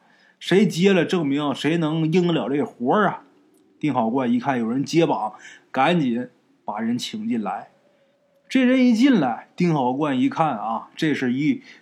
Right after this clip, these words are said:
秃顶白眉、面目和善的老道。这老道啊，既不搭脉，也不询问病情，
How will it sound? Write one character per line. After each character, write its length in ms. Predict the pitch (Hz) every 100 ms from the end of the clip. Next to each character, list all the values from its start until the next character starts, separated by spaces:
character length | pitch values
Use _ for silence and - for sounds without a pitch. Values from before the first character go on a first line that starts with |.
| -
秃 320 | - 233 214
顶 220 | 185 135
白 220 | 165 202
眉、 340 | 208 185 208 - _
面 320 | - 196 160
目 180 | 147 160
和 300 | 131 - 156
善 180 | 185 214
的 80 | 151
老 280 | 123 107 127
道。 320 | 208 190 - _ _ _ _ _ _ _ -
这 160 | 185 160
老 240 | 123 117
道 240 | 156 160
啊， 180 | 104 - _ _ _ _ _ _ _
既 300 | - 294 254
不 260 | 196 240 208
搭 300 | 247 247 240
脉， 560 | 269 240 165 - - -
也 180 | 139
不 220 | 139 202 196
询 300 | - 170 208
问 200 | 220 170
病 240 | 226 170
情， 420 | 131 143 175 196